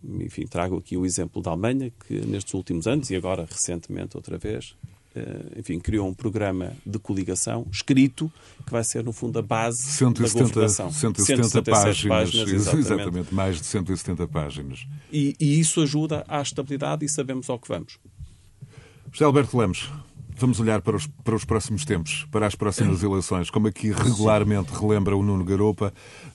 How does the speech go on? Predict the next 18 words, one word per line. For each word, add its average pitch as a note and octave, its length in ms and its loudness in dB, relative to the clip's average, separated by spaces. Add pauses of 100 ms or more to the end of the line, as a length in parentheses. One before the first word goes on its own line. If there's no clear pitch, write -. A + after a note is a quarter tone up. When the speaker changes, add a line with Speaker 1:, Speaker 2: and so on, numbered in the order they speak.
(260)
Speaker 2:
hum, F#2+ 300 4 (260)
a A2+ 40 4
direita, G#2 760 2 (360)
hum, F#2+ 160 0 (500)
tem C3 240 8
de G#2 100 2
tentar G#2+ 360 0
recuperar G2 600 0
boa G2 300 0
parte G#2 400 -2
dos F#2 300 -4
setecentos B2 760 0
mil G#2 280 0
eleitores, F2+ 580 -6 (800)
hum, E2+ 420 -2 (120)
que, F2+ 460 -2
que - 120 -12
desertaram. F2+ 680 -2